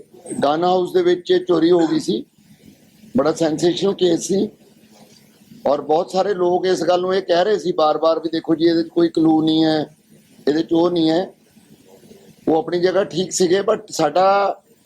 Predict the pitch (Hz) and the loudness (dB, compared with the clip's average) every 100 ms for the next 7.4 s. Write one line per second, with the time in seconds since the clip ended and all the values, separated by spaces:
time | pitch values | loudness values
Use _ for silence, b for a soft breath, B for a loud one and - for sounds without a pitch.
0 | _ 127 156 180 180 165 160 180 175 175 | _ 0 0 0 0 0 0 0 2 2
1 | 147 143 160 170 196 185 175 - _ _ | 2 2 2 2 0 2 0 -2 _ _
2 | _ - 156 185 170 160 156 170 170 165 | _ -4 0 0 2 0 0 0 2 2
3 | 185 175 180 165 - _ - 143 165 170 | 0 2 2 0 -4 _ -4 0 2 2
4 | 151 113 - - - 156 165 151 147 180 | 0 -2 -6 -6 -2 0 0 2 2 2
5 | 202 175 160 170 185 185 170 175 180 165 | 2 -2 0 0 0 0 0 0 0 0
6 | 156 175 170 190 180 190 190 165 - 165 | -2 0 0 0 -2 0 0 -2 -4 -2
7 | 135 135 147 180 | -2 0 0 0